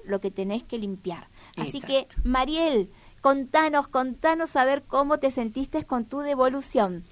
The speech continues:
Speaker 2: Ajá.
Speaker 1: ¿Cómo te sentiste? Eh, bueno,
Speaker 2: Te
Speaker 1: ¿qué
Speaker 2: tengo
Speaker 1: más?
Speaker 2: acá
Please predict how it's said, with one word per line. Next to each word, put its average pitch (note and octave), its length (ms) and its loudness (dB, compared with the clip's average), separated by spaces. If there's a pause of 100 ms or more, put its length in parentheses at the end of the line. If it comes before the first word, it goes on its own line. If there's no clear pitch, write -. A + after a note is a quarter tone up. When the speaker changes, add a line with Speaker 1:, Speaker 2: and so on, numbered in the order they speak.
(300)
Speaker 2:
Ajá. F3 280 -10 (920)
Speaker 1:
¿Cómo C4+ 240 -2
te B3+ 120 -4
sentiste? F#3+ 600 -8 (380)
Eh, A3 480 0
bueno, A3+ 380 2 (760)
Speaker 2:
Te D4+ 100 -12
Speaker 1:
¿qué F4+ 100 0
Speaker 2:
tengo - 120 2
Speaker 1:
más? D#4 160 0
Speaker 2:
acá D4+ 320 -6